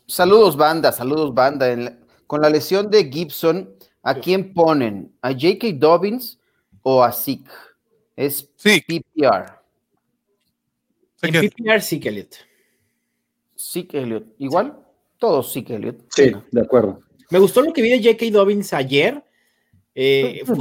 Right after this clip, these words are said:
Speaker 1: pero
Speaker 2: el,
Speaker 1: con
Speaker 2: el
Speaker 1: Dallas.
Speaker 2: running back con más snaps, el running back con más toques,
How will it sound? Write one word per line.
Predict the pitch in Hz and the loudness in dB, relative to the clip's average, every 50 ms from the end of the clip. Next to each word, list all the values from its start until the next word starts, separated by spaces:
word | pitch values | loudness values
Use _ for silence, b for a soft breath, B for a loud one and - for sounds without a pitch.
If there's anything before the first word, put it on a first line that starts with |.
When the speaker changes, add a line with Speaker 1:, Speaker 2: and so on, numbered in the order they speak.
| 190 | 4
Speaker 1:
pero | 196 | 6
Speaker 2:
el, | 202 | 6
Speaker 1:
con | 202 208 | 6 6
Speaker 2:
el | - | 4
Speaker 1:
Dallas. | - - - 180 180 180 | 2 2 2 2 2 2
Speaker 2:
running | 196 196 208 208 202 | 2 2 2 2 4
back | 208 208 208 208 - _ - | 4 2 2 0 -4 _ -4
con | - 175 170 165 165 | -2 -2 0 0 0
más | 175 175 175 170 | -2 -2 -4 -4
snaps, | - 165 139 156 190 202 220 226 226 220 - - - - | -8 -10 -8 -4 0 2 4 4 4 2 0 -4 -12 -12
el | 180 170 160 | -10 -10 -8
running | 151 160 165 165 165 160 | -6 -6 -6 -6 -6 -8
back | 160 156 156 | -8 -10 -8
con | - 156 143 | -8 -8 -8
más | 143 139 135 135 - - | -6 -8 -8 -10 -10 -6
toques, | - 220 226 240 233 233 - 202 196 208 202 - | -2 0 0 0 0 0 2 2 2 2 0 -4